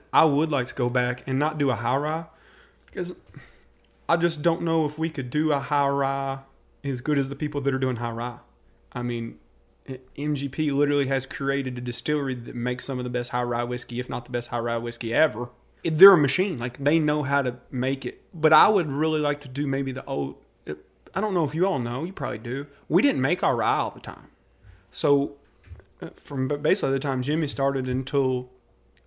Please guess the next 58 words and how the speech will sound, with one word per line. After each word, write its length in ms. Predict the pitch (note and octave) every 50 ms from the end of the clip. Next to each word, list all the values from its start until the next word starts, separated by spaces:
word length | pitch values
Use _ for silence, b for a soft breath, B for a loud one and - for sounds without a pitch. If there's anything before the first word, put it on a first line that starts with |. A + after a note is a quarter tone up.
| _
what 220 | - D#3 G#3+ G#3+ -
would 160 | D3+ C#3 C3
be 100 | D3 D3+
in 80 | C3
the 80 | B2 A#2
bottles 360 | A#2 A#2+ B2+ D3+ D3+ A#2+ A2 A2+
until 200 | G#2+ G#2+ A#2 A2+
the 100 | G#2+ D#2+
eighties. 380 | - A#2+ B2+ B2+ A2+ A2 G#2+ -
We 60 | C3 B2
stopped 340 | - - A#2 - - A2+
buying 280 | A2 A#2+ B2 B2+ B2+ B2+
it 80 | A2+ -
in 60 | A2
the 60 | G2+
seventies, 500 | - - - C#3 C3 A#2+ A2+ A2 A2+ A2+
but, 220 | B2 B2 - -
you 80 | B2+ C3
know, 260 | A#2+ A#2 B2+ C3+ C#3+ - - - D3 C#3+ - -
you 140 | D3 C#3 C3+
get 220 | B2+ C3+ C3 - -
six 220 | - C3+ B2+ -
or 40 | -
seven 280 | - - B2 A#2 A#2
years 260 | B2 B2+ C3 C3+ B2 -
where 80 | B2+
you've 240 | B2+ B2 B2 A#2 A#2+
bought 220 | A#2+ A#2 A#2+ B2
it 60 | B2+ A#2+
and 100 | A#2+ A#2+
it's 80 | -
still 200 | - - B2 A#2
around. 360 | A2 A#2 C3+ D3 C#3 B2+ B2 - b b b b b b b b b b b b b b b b b _ -
Uh, 40 |
we 220 | - D#3 C#3+ E3+ F#3+
bought 240 | D3 C3 C3 F3+ A3+
it 80 | -
from 140 | - B2 B2
Pennsylvania, 680 | - C#3 C#3+ C#3 C3 B2 A#2+ B2 B2+ C3+ C#3+ D3 D#3+ D#3
Maryland, 460 | C3 A#2 A#2 B2 C3 C#3 D3 D3 C#3+
and 120 | B2 A#2 B2+
every 140 | B2 A#2+
now 120 | B2+ D#3 G#3+
and 80 | G#3+
then 120 | D#3 B2+ B2
you'll 60 | A#2+
see 120 | - - C3
a 40 | B2
bottle 220 | B2+ B2 B2 B2
from 160 | A2+ A#2 A2+ A#2+
Illinois, 500 | B2 B2 A#2+ B2 C3+ E3 F#3+ F#3 E3 - -
and 200 | - B2 A#2+ A#2+ B2+
they 120 | E3 G3
did 140 | E3 C#3 B2
not 260 | A#2+ D3 F3+ F#3+ -
use 180 | D3+ D#3 C#3+ C3+
our 120 | C#3 B2+
recipe. 540 | B2 B2 C3+ - - - - G#2 G#2+ B2